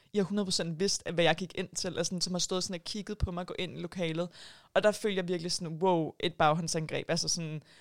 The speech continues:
det var også nogen, jeg troede, jeg var venner med, og altså,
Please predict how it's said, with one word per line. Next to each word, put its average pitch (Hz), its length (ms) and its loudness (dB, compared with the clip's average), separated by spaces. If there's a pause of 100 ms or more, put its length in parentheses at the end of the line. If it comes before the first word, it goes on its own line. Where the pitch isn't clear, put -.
(160)
det 202 80 2
var 170 60 6
også 175 220 4
nogen, 180 120 0
jeg 170 80 -2
troede, 175 280 0
jeg 170 100 2
var 160 60 0
venner 165 340 0
med, 170 440 2
og 143 200 0 (1000)
altså, 175 200 -2